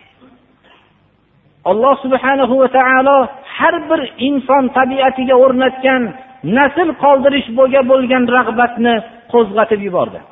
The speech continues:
Inson farzandsiz bo'lar ekan, qaysi yoshda bo'lmasligidan, bo'lishligidan qat'iy nazar,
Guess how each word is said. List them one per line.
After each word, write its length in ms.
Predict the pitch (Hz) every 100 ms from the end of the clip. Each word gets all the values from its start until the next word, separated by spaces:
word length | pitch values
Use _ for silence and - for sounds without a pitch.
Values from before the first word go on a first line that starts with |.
| _ _ _ _ _ _ _ _ _ _ -
Inson 480 | 208 240 247 294 285 247 - - _ _ _ _
farzandsiz 600 | - 247 233 277 269 302
bo'lar 320 | 254 262 269 262
ekan, 340 | 254 269 285 269 233 -
qaysi 420 | - 254 269 - 311
yoshda 360 | 285 269 285
bo'lmasligidan, 800 | 262 277 269 277 269 262 254 269 262
bo'lishligidan 600 | 202 247 254 247 254 262 254
qat'iy 320 | 254 247 262
nazar, 320 | 254 202 135